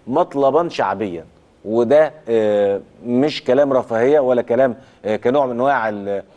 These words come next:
دغدغة المشاعر أو أي كلام ممكن أنا بقوله دلوقتي في نهاية الحلقة، ولكن هذا أمر محتوم. ليه؟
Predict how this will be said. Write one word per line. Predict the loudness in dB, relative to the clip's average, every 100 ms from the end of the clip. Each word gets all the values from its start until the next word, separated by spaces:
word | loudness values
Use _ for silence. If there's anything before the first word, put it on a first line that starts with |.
| _ -4
دغدغة | -4 0 2 2 0
المشاعر | -4 -4 0 2 2 0
أو | -4 -2
أي | -2
كلام | 0 0 2 0 -8 _ _
ممكن | -4 -2 -2
أنا | 0
بقوله | 0 0 2
دلوقتي | 0 -2
في | -4
نهاية | -2 -2
الحلقة، | -4 -2 0
ولكن | 0 -2 -4 -8 -12 _
هذا | 2 2 4 2 2
أمر | 0 -2 -4
محتوم. | -4 -6 -6 0 0 0 -6
ليه؟ | 0 2 2